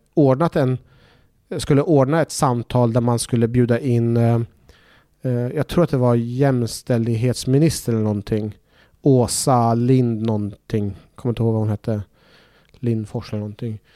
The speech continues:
Och då blev jag också inbjuden för att prata och samtala. Men, eh, precis innan själva, liksom, det här samtalet skulle komma igång,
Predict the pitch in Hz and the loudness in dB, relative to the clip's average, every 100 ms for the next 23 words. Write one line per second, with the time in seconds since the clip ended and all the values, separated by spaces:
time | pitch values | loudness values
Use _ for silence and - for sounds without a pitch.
0 | - _ 156 143 175 208 180 143 - - | -20 _ 2 2 2 2 2 0 -4 -6
1 | 240 190 135 113 104 98 95 - _ _ | -4 -2 -2 -4 -6 -8 -12 -18 _ _
2 | _ _ - 135 - 139 117 127 110 127 | _ _ -2 -2 0 0 0 -2 -2 -2
3 | 113 - 110 107 101 101 - _ _ _ | -2 -4 -4 -4 -8 -12 -20 _ _ _
4 | _ _ _ _ _ _ 135 139 139 139 | _ _ _ _ _ _ 0 2 2 2
5 | 139 139 139 135 135 156 147 131 - 143 | 0 2 2 2 0 -2 -4 -4 0 0
6 | - 175 160 - 175 151 135 147 180 180 | 0 0 -2 -4 0 2 4 2 2 2
7 | 165 127 - _ _ _ _ _ _ _ | 0 -6 -14 _ _ _ _ _ _ _
8 | - 135 120 127 120 - 127 120 113 135 | 0 2 4 2 2 0 0 0 0 0
9 | 120 - 117 - 120 117 - 117 117 117 | 0 0 0 0 0 0 0 0 0 2
10 | 151 151 143 | 2 2 0